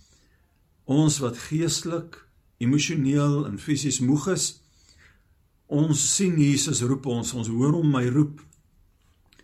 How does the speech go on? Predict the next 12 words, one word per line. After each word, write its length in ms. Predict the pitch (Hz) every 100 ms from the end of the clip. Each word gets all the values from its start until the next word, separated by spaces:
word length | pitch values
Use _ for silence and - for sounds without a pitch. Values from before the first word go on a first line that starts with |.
| _ _ -
ons 180 | 113 104
gaan 160 | 113 117
verby. 360 | 123 92 95 - _ _ _ _ _ _ _ _ _ _ 110
Moenie 560 | 123 147 151 147 127 -
langer 400 | 117 113 127 131
verby 680 | 127 117 101 110 113 113 -
die 220 | 107 110 113
roepstem 420 | 127 123 139 113
van 180 | - 107
Christus 540 | - 110 98 - 104 -
gaan 220 | 104
nie. 100 | 101